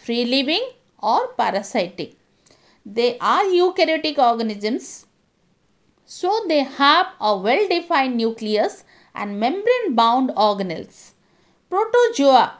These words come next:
are heterotrophs as they do not have chlorophyll pigments except Euglena.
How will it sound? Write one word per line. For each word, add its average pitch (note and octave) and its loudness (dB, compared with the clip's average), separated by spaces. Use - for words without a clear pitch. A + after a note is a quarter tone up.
are A3 -2
heterotrophs C4 0
as B3+ -4
they A#3+ -6
do A3 -6
not A3+ 0
have F#4 -4
chlorophyll D#4+ 0
pigments G#3 -6
except C#4+ -2
Euglena. G#3 -2